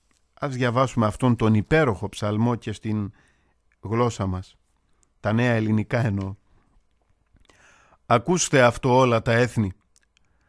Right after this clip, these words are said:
Προσέξατε το όλοι οι κάτοικοι της οικουμένης.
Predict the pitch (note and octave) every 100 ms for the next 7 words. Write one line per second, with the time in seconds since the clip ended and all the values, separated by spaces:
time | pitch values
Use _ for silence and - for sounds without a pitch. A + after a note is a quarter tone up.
0 | _ _ _ _ - A#2+ A2 D#3+ F3+ -
1 | E3 D3 E3+ E3+ - A#2 B2+ _ _ -
2 | C3+ D#3 D#3 - D3 C#3 C3+ C3 A#2+ A#2+
3 | A2 A#2+ A#2 B2+ A2+ F#2